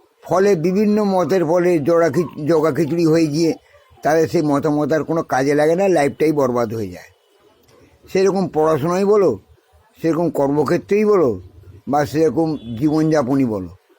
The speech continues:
সব রকমেই কিন্তু তারা পরের পরামর্শ নিয়ে চলে।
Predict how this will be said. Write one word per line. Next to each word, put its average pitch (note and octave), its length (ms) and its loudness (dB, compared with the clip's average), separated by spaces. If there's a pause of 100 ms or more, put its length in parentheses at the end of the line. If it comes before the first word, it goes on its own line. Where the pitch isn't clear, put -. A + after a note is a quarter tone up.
(520)
সব F#3+ 260 0
রকমেই G3+ 500 0 (340)
কিন্তু E3 260 0
তারা E3+ 200 2
পরের D#3+ 400 0
পরামর্শ D3+ 480 0
নিয়ে C3+ 240 0
চলে। G2 300 -6